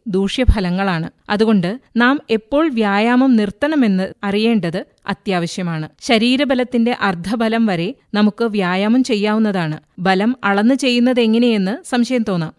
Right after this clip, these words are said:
വ്യായാമം ചെയ്തുകൊണ്ടിരിക്കുമ്പോൾ ശരീരത്തിൽ കാണപ്പെടുന്ന ചില ലക്ഷണങ്ങളെ ആസ്പദമാക്കിയാണ് നാം അത് മനസ്സിലാക്കേണ്ടത്. നെറ്റിയിലും മൂക്കിനു മുകളിലും സന്ധികളിലും നന്നായി വിയർക്കുകയും ശ്വാസഗതി അമിത വേഗത്തിലാവുകയും ചെയ്താൽ സാമാന്യ രീതിയിൽ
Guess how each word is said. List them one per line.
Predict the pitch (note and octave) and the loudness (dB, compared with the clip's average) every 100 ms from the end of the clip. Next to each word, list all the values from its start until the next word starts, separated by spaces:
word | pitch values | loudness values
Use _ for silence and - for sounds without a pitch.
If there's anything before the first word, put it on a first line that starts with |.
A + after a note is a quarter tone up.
| - | -4
വ്യായാമം | A#3 B3+ C#4 D4+ D#4+ | 0 2 2 0 -2
ചെയ്തുകൊണ്ടിരിക്കുമ്പോൾ | D#4 A3 G#3 A3+ G3 G#3 - G#3+ F3 G3+ - | 0 0 0 0 0 -2 -2 -2 -2 -4 -8
ശരീരത്തിൽ | - B3 A#3+ B3+ B3+ C#4+ | -4 0 2 0 0 -4
കാണപ്പെടുന്ന | C#4 B3 A3 A#3 B3 A#3 A#3+ | -4 -2 0 -2 -2 0 0
ചില | B3 A3+ B3 | 0 -4 -4
ലക്ഷണങ്ങളെ | G#3+ G3 - B3 A#3 F#3 F3+ G#3 | -4 -6 -4 -2 0 0 -4 -4
ആസ്പദമാക്കിയാണ് | G3 G3 - G#3+ G#3 F#3+ - G3+ F3+ G3+ | -4 -6 -6 -4 -2 -2 -4 -4 -4 -2
നാം | G#3 G3+ - | -2 -2 -4
അത് | F#3+ C#4 _ A#3 | -4 -6 _ -2
മനസ്സിലാക്കേണ്ടത്. | A#3 A#3 A3 F#3 F3+ E3 D#3+ - _ - | -2 -2 -4 -4 -6 -6 -8 -12 _ 0
നെറ്റിയിലും | A3 A3 B3 G#3+ G#3+ A3 | 0 0 -4 -2 -2 0
മൂക്കിനു | A3 A3 C4 B3+ | 0 0 0 0
മുകളിലും | G#3 G#3 G3 F#3+ A3 _ - | 0 -2 -2 -4 -6 _ -10
സന്ധികളിലും | - A3 A3+ A#3+ B3 A#3 A#3 | 0 2 4 2 2 2 0
നന്നായി | A3+ G3 G#3+ A3+ B3 | 0 0 0 0 0
വിയർക്കുകയും | A3+ F#3+ G3+ B3 G3 E3+ G3+ - - | -2 -2 -4 -4 -2 -2 -4 -8 -10
ശ്വാസഗതി | - A#3 A#3+ D4 B3 A3 A3+ | -2 0 0 0 0 0 -2
അമിത | - G3 G#3+ | -2 0 0
വേഗത്തിലാവുകയും | C4 B3+ A3+ A#3 A#3 G#3+ G3 F#3+ G3+ A3 | 2 0 0 -2 -2 -2 -2 -2 0 0
ചെയ്താൽ | A3+ F3+ F#3+ F3+ F#3 _ | 0 -2 -2 -4 -6 _
സാമാന്യ | - A#3+ G#3+ A3 B3 C4 | -4 0 2 4 4 2
രീതിയിൽ | B3+ G3+ F3 F3+ F3+ | 2 -2 -2 -4 -6